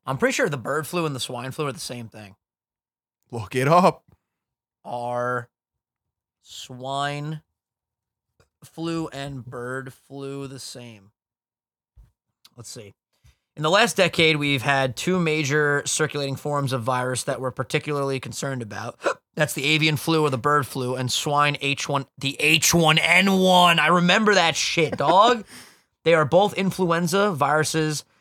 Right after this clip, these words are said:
Speaker 1: but in terms of their genetic makeup and how they behave, they are very different infections.
Speaker 2: Gotcha.
Speaker 1: The swine flu H one N one. They spread the same as seasonal flu. You can catch the flu directly from droplets from the cough or sneeze <gasps>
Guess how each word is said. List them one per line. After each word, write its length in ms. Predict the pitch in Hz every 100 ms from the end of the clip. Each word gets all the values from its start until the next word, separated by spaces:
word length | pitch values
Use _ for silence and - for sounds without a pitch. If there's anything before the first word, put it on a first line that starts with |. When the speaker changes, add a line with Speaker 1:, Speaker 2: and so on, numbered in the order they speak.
| _ _
Speaker 1:
but 140 | - 156
in 120 | 147
terms 380 | - 165 165 147
of 60 |
their 100 | 151
genetic 380 | 143 143 143 139
makeup 420 | 139 139 135 143
and 80 | 143
how 140 | 139 135
they 140 | 135
behave, 360 | 127 127 135 127
they 80 |
are 120 | 131 120
very 320 | 131 131 127
different 400 | 110 131 139 123
infections. 720 | 113 127 120 - 120 - -
Speaker 2:
Gotcha. 400 | 117 98 - 107 _ _ _ _ _ _ _ -
Speaker 1:
The 100 | 120
swine 380 | - 135 135
flu 280 | 131 147 135 127
H 300 | 127 - 139
one 180 | 127 123
N 280 | 123 127
one. 240 | 101 82 107 _ _ _ _ _ _ _ _ _ _ -
They 80 | 127
spread 320 | - 165 151
the 80 | 139
same 380 | - 147 147
as 80 | 131
seasonal 400 | - 156 135 131
flu. 540 | - 156 160 160 156 - _ _ -
You 120 | 139
can 20 |
catch 260 | - 143 -
the 60 |
flu 180 | 135 147
directly 400 | 135 131 135 143
from 160 | 131 120
droplets 440 | 147 131 127 127
from 120 | 151
the 80 | 127
cough 460 | - 147 143 139 -
or 80 | 127
sneeze 380 | - 165 160 165
<gasps> 1080 | 220 185 175 _ _ _ _ _ - -